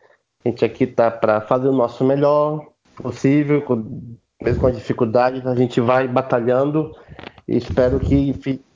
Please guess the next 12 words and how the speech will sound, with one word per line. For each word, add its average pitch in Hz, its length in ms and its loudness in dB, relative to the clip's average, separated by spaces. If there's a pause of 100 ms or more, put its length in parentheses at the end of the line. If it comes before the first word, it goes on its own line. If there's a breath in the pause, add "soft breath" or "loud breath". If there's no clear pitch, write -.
(180)
continuem 139 480 2
acompanhando 135 480 2
a 135 60 2
gente 135 420 2
nesse 135 280 0
ano 131 180 2
olímpico. 139 540 -2 (460 loud breath)
E - 380 2
quanto 160 560 4
a 117 420 4 (120)
<laughs> - 180 -10
perspectivas, 143 960 2